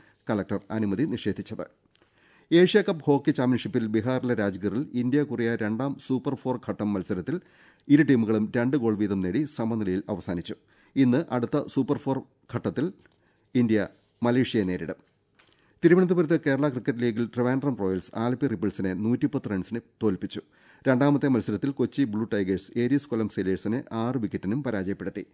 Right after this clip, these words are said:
ഇന്ന് ആലപ്പി റിപ്പിൾസ് കൊല്ലം സെയിലേഴ്സിനെ നേരിടും. വൈകിട്ട് കാലിക്കറ്റ് തൃശൂരുമായി മത്സരിക്കും.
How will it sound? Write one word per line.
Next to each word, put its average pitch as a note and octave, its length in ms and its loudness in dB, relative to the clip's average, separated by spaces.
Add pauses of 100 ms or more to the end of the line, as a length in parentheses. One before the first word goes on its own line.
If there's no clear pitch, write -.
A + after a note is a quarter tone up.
(280)
ഇന്ന് E3 200 4
ആലപ്പി D3 360 2
റിപ്പിൾസ് B2+ 400 -2
കൊല്ലം B2 260 0
സെയിലേഴ്സിനെ G2+ 440 -2
നേരിടും. F#2 480 -2
വൈകിട്ട് G2+ 320 0
കാലിക്കറ്റ് G2+ 540 -2
തൃശൂരുമായി G#2 680 -4
മത്സരിക്കും. A2+ 460 -8